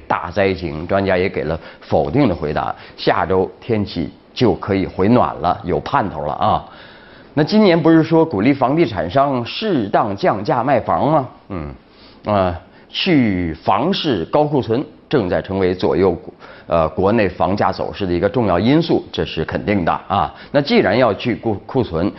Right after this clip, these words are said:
又要维护，哦，这个房价的稳定，这是两难，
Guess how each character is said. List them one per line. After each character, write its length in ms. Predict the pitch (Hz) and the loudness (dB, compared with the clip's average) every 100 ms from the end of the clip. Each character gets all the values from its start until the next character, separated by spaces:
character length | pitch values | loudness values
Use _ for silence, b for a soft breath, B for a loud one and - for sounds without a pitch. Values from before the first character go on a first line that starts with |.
| B | B
又 180 | 131 139 | 2 4
要 220 | 113 90 78 78 | 4 2 0 0
维 200 | 107 143 | 2 2
护， 320 | 143 131 - | 2 0 0
哦， 260 | 98 98 98 - B B | 2 2 0 -6 B B
这 100 | 135 | 0
个 80 | 113 | 0
房 260 | - 101 | 2 0
价 140 | 147 147 | 2 2
的 80 | 117 | 2
稳 260 | 101 80 | 2 0
定， 240 | 123 151 85 - | 2 2 0 -6
这 100 | 139 | -4
是 120 | 120 | 0
两 280 | 113 87 78 | 0 0 -2
难， 360 | 78 85 156 | -2 2 2